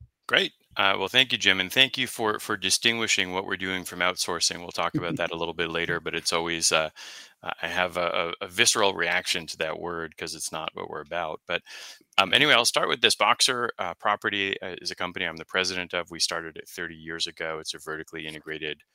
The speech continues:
commercial real estate firm. We deal with office buildings, uh, retail, hotel, restaurant, golf, some other asset classes, um, with a, with a strong focus on smaller occupiers, particularly,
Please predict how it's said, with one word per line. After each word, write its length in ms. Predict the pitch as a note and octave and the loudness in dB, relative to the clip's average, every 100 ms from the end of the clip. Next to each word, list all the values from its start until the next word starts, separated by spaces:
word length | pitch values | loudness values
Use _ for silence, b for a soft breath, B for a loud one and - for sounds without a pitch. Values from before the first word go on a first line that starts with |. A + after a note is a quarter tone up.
| _ _ | _ _
commercial 320 | - F2+ E2 E2 | -12 -8 -6 -6
real 200 | D#2+ D#2+ | -4 -2
estate 280 | - E2+ | 0 0
firm. 380 | - - D#2+ D#2 | -2 -6 -6 -6
We 120 | D#2 | -10
deal 260 | D2 D#2+ D#2 | -8 -6 -6
with 120 | D#2 | -2
office 360 | E2 D#2 - - | -2 -2 -2 -2
buildings, 680 | E2 D#2 D#2+ D#2 D#2 D#2 - b b b - | 0 -2 -2 -6 2 4 4 b b b -8
uh, 300 | D#2 D2 C#2+ - - - | -6 -4 -6 -10 -16 -16
retail, 520 | F2 F2 - E2+ D#2+ | -14 -4 0 2 2
hotel, 460 | E2+ - F2 E2 | -2 2 2 2
restaurant, 640 | D#2+ E2 - F2 E2 D#2 - | 0 0 0 -2 -2 -4 -4
golf, 320 | D#2 D2+ - | -4 0 2
some 160 | - | 2
other 180 | E2 D#2+ | 2 -2
asset 320 | D2+ D2+ - | 0 2 0
classes, 600 | - D#2 D2 - D2+ D2+ b b b _ | 0 -4 -2 -2 0 0 b b b _
um, 280 | D#2 C#2+ C#2+ - | -4 -4 -8 -8
with 180 | E2+ - | -6 -4
a, 120 | D#2 - | -4 -4
with 120 | D#2+ | -2
a 60 | D#2+ | 0
strong 300 | - F2+ E2+ | 0 0 -2
focus 340 | - D#2+ E2 | -4 -4 -4
on 140 | D#2 | -2
smaller 480 | C#2+ - E2 D#2+ D#2 | 2 2 2 -2 0
occupiers, 760 | D2 - - F2 F2+ G#2 A2 - | -2 -6 -8 -4 -2 -2 -4 -6
particularly, 800 | - - - D#2+ D#2 D2+ D2+ D2+ | -8 -12 -10 -8 -8 -6 -8 -10